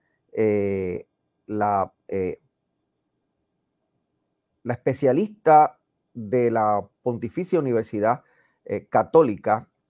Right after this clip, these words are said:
la epidemióloga Esmi Sánchez, habló con la revista Medicina y Salud Pública y confirmó que todavía sigue habiendo decenas de casos activos de covid diecinueve en la isla.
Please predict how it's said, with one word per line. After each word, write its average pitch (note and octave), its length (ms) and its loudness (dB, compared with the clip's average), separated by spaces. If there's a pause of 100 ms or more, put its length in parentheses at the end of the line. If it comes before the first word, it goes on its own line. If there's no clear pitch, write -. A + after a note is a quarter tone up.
(220)
la F#2+ 100 -6
epidemióloga A#2 680 -2 (300)
Esmi C#3 240 -4
Sánchez, A#2+ 560 -6
habló F3 460 6 (440)
con D3 680 0
la A#2+ 180 0
revista A#2+ 320 0
Medicina D3+ 400 -2
y C#3 60 -6
Salud C3+ 200 -2
Pública D#3 460 -4
y G#2+ 120 -12
confirmó D#3 520 -4
que - 80 -6
todavía G#2 320 -2
sigue D3 220 -4
habiendo C3 340 -2
decenas C3 460 -4
de B2+ 80 -4
casos B2 280 -4
activos A2+ 380 -6
de F#2+ 80 -4
covid G#2+ 220 -4
diecinueve G#2 480 -8
en F#2+ 80 -6
la F2+ 100 -6
isla. D3 320 -8